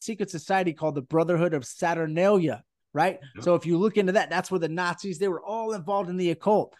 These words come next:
Speaker 1: Now we have Wernher von Braun coming over here. "We're gonna put you in as the director of nasa because he was, he was in rocket research." So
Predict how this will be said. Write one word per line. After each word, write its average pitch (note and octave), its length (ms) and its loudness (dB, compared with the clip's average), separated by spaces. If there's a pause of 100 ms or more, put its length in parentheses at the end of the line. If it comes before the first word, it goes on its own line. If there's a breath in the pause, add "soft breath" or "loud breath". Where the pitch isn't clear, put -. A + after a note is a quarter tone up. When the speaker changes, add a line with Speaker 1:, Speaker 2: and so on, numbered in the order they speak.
(200 soft breath)
Speaker 1:
Now G3+ 140 0
we G#3 100 4
have F#3 260 0
Wernher G3 280 0
von E3+ 260 4
Braun A#3 320 4
coming F3+ 280 0
over D3+ 220 -4
here. E3+ 320 -4 (240)
"We're F#3+ 140 0
gonna A3 160 0
put G3 300 -2
you G#3+ 100 -2
in F#3 320 -4 (240)
as E3+ 160 0
the F3 80 2
director F3 520 -2
of F#3+ 60 -2
nasa G#3+ 380 -2
because D#3+ 260 -8
he E3+ 80 -6
was, E3 220 -4
he E3 100 -6
was D3+ 140 -6
in D#3 100 -6
rocket E3+ 320 -2
research." E3 500 -4 (340 soft breath)
So F3+ 420 4